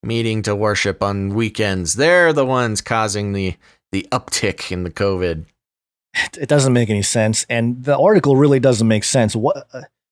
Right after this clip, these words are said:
Speaker 2: there's not really a clear example of this. You know, uh, the headline is one thing, religious events, but then it mentions, what does it mention?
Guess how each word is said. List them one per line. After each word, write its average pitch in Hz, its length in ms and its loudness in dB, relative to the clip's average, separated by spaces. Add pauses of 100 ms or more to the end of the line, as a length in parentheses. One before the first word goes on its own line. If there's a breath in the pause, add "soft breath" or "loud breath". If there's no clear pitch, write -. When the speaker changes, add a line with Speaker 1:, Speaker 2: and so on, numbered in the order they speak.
(220)
Speaker 2:
there's 127 160 2
not 208 180 4
really 170 240 8
a 131 60 4
clear 165 280 4
example 117 560 2
of 98 120 -4
this. 98 400 -2 (840)
You 131 100 -2
know, 107 200 2
uh, 113 160 -2
the 123 140 -2
headline 165 420 4
is 113 100 2
one 143 200 4
thing, 123 260 2
religious 127 640 2
events, 117 480 0
but - 180 -6
then 123 420 2 (580)
it 123 200 -12
mentions, 131 840 2
what 120 120 2
does 117 140 2
it 104 80 -2
mention? 104 480 0